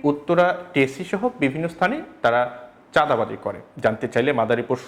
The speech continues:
সদর থানার ভারপ্রাপ্ত কর্মকর্তা আদিল হোসেন গণমাধ্যমকে বলেন যে তাদের বিরুদ্ধে এখন এখানকার থানায় কোনো মামলা রয়েছে কিনা আমরা খোঁজ খবর নিচ্ছি। অন্যদিকে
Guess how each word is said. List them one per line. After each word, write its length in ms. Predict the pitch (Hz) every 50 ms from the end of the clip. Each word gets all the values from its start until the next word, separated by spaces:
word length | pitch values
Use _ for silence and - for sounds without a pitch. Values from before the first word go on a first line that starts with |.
| -
সদর 200 | - 175 175 196
থানার 260 | 185 185 - 196 185 185 - -
ভারপ্রাপ্ত 340 | 208 - - 151 147 -
কর্মকর্তা 540 | 151 - 135 127 131 135 131 139 139 - 185
আদিল 460 | - - - 160 - - 226 247 233 - -
হোসেন 320 | 117 113 - - - 101 - - - - - - _ _ - -
গণমাধ্যমকে 640 | 127 127 120 117 117 110 110 - - 120 113 -
বলেন 300 | 104 101 110 110 113 113
যে 160 | 113 151 196 233 - - - - - - - - -
তাদের 260 | - 180 185 202 233 226 -
বিরুদ্ধে 400 | 226 226 226 226 - 277 302 311 - - - -
এখন 380 | - 127 127 - - - 165 170 - -
এখানকার 380 | 143 135 - 151 143 143 151 156 -
থানায় 280 | - 147 143 165 202 220 214
কোনো 260 | 147 139 139 139 139 - -
মামলা 380 | 127 120 120 120 123 127 123 117
রয়েছে 320 | 107 113 113 110 - - - -
কিনা 180 | - 170 202
আমরা 320 | 185 175 170 156 160 - - - - -
খোঁজ 220 | - 175 165 -
খবর 200 | - - 107 101
নিচ্ছি। 260 | 107 110 110 - - 160
অন্যদিকে 360 | 160 170 175 254 262 -